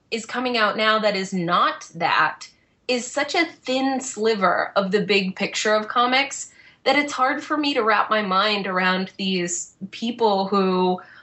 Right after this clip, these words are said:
are pushing back against it. You know, no one is trying to take anything away from you. We're just trying to add other voices,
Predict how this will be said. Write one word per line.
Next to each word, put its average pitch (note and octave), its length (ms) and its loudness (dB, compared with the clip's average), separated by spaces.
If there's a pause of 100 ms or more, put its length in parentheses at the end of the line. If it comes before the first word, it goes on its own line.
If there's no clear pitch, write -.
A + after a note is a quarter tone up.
(180)
are G#3 180 2
pushing C4 420 0
back A#3+ 300 2
against A#3+ 480 -2
it. - 260 -4
You A3 140 -4
know, B3+ 160 0
no C#4+ 120 0
one F4+ 160 2
is A4+ 180 0
trying D4+ 220 0
to C4+ 120 2
take B3+ 300 -2
anything A#3+ 420 0
away G#3 300 2
from G3 240 0
you. F#3+ 180 2
We're G#3 160 2
just C4+ 220 -2
trying C#4 160 2
to - 160 0
add A#3 240 2
other A3 280 0
voices, F#3+ 920 -4